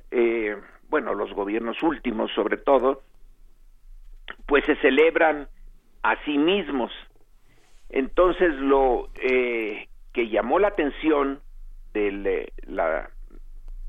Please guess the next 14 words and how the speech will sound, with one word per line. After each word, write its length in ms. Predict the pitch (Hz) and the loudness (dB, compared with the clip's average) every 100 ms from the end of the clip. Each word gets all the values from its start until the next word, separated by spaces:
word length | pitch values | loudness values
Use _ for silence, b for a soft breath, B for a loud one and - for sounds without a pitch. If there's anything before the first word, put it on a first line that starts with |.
| - | -4
celebración 580 | 98 98 98 - 127 123 | -2 2 0 2 0 2
de 100 | 113 | 0
este 260 | - - | 0 -2
quince 580 | - 131 127 - 113 - b b b b - | 2 0 0 0 -2 -2 b b b b -10
de 800 | - - - 113 110 107 104 95 - - - - | -10 -6 2 4 4 2 0 -4 -12 -12 -12 2
septiembre 640 | - - 170 143 143 151 b b b b - - - - - - - - - - | 2 4 4 6 4 2 b b b b -16 -16 -14 -10 -6 -4 -4 -2 -2 2
fue 360 | 151 190 208 | 6 8 6
la 280 | 208 170 165 | 6 4 4
relación 880 | 147 143 127 123 - 185 202 208 190 - - | 4 4 2 0 2 2 2 2 -2 -6 -2
entre 760 | 151 143 - - 107 131 127 - | -2 -2 2 6 6 6 4 2
el, 340 | 131 127 123 | 2 2 0
eh, 300 | 117 113 107 - | 0 0 -4 -6
gobierno 840 | 113 123 135 175 202 185 185 185 - - - - - - - | -2 -2 2 2 2 0 0 0 -4 -12 -12 -12 -12 -10 -4
y 340 | 131 131 131 | -2 -2 -2